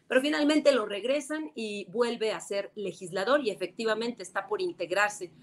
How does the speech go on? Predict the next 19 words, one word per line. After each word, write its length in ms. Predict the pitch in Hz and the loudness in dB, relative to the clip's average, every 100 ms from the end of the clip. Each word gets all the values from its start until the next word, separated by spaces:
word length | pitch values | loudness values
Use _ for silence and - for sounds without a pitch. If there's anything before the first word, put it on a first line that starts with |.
| - - - | -20 -20 -6
al 320 | 180 175 165 | -2 0 0
gobierno 480 | 170 180 202 202 202 | 2 2 4 2 2
del 180 | 185 165 | 0 0
estado, 400 | 165 214 214 247 | -2 2 2 2
que 100 | - | -2
todavía, 680 | - 247 247 208 196 214 233 | 0 2 2 -2 -4 -4 -4
yo 100 | 190 | -8
aquí 180 | 190 208 | -8 -16
sí 140 | 180 | -14
quiero 200 | 202 196 | -8 -6
decirlo 380 | 175 160 190 196 | -6 -6 -6 -4
de 80 | 165 | -4
paso, 260 | 196 196 208 | -4 -6 -4
todavía 520 | 202 220 202 202 196 | -2 0 0 -2 -4
no 180 | 208 - | -6 -6
culmina 460 | 190 185 220 262 | -8 -6 -2 0
el 100 | 175 | -2
proceso 400 | - 156 180 165 | -8 -8 -6 -4
electoral, 520 | 156 147 151 151 185 | -6 -8 -6 -4 -4